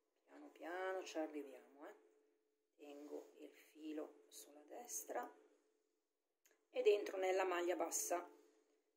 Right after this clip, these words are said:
e lavoro la prima delle mie cinque maglie alte. Controllo che la catenella sia dritta, perfetto, vado avanti con le altre quattro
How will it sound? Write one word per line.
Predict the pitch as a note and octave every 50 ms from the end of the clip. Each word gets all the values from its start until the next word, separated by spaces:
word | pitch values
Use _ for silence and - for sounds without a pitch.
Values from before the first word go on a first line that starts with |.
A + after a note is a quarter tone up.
| _ _ _
e | - C4+
lavoro | B3 A3+ F3 E3 E3+ D3+ D#3+ - - - - A3
la | A#3+ C#4
prima | C#4 - G3+ F#3 F3 E3+ F3 G3 G#3 - -
delle | - B3+ B3+ B3+ A#3+
mie | G3+ F#3 F3 F3 F3+ F3+
cinque | - - - F#3+ F3+ F#3 F#3 - - B3+
maglie | B3 F#3 D3 - C#3+ D3 D#3 D#3+
alte. | C#3+ - - - - - - F#3+ F#3 F#3 - - - _ _ _ _ _ _ _ _ _ _ _ _ _ _ _ _ _ _ _ _ _ _ _ _ _ _ _ _ _ _ _ _
Controllo | _ - - F3+ F3+ E3+ E3 E3+ E3
che | - F3
la | E3 E3
catenella | E3 E3 - F3 E3+ E3 D#3+ D#3 D#3+ D#3
sia | - - - A3
dritta, | B3 - D#4 E4+ F4 E4+ - - D#4+ D#4+ D#4+ D#4+ - - - - _ _
perfetto, | - - - - - - C#4+ D4 C#4+ C#4+ - - - C#4 C#4+ D4+ - - - - - _ _ _ _ _
vado | - G3 G3 F#3 F#3+ F#3
avanti | E3+ E3+ D#3+ E3 D#3+ D#3+ - - G#3 -
con | - - F3 E3+ E3+
le | D#3+ D#3 E3+
altre | D#3+ C3 B2 B2+ B2+ - - - A#2 -
quattro | - G#2+ G#2 - - - - - - C4 D#4+ F4 E4+ -